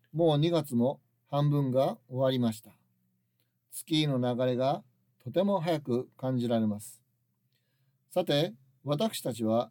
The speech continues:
日常の生活においていろいろなことわざを聞きますが、その中で、「隣の庭は美しく見える」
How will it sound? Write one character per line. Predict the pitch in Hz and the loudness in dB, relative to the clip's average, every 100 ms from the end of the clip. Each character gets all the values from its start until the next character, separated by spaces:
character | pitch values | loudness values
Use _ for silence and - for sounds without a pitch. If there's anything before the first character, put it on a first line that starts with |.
| _ _ _ | _ _ _
日 | 131 139 139 160 | -8 -8 -4 0
常 | 165 156 | 2 2
の | 151 | -2
生 | 143 151 | -2 -4
活 | 147 143 143 | -4 -8 -4
に | 131 | -2
お | 123 | -2
い | |
て | 107 113 - _ _ _ _ _ 151 | -2 -6 -6 _ _ _ _ _ -4
い | 139 | 2
ろ | 165 | 4
い | 170 | 2
ろ | 165 | 0
な | 160 190 _ _ _ | -2 -4 _ _ _
こ | 147 | -8
と | 147 | -2
わ | 135 131 | 0 0
ざ | 127 | -2
を | 120 | -4
聞 | 107 | -6
き | - | -10
ま | 123 | -8
す | 113 120 | -6 -4
が、 | 110 175 226 _ _ _ _ _ _ | -6 -6 -14 _ _ _ _ _ _
そ | - 180 | -6 -2
の | 196 | 0
中 | 220 214 123 | -2 -2 -4
で、 | 120 180 - _ _ _ _ _ _ - | -2 -4 -10 _ _ _ _ _ _ -6
「隣 | 156 180 190 196 | -2 0 0 -2
の | 190 185 170 | -2 -2 -2
庭 | 160 170 175 | -2 0 -2
は | 143 151 214 _ _ _ - | 0 -2 -4 _ _ _ -10
美 | 135 - - 240 | -10 -10 -8 -6
し | - | -6
く | - 135 | -6 -4
見 | 123 123 | -2 0
え | 123 110 | 0 -2
る」 | 101 | -6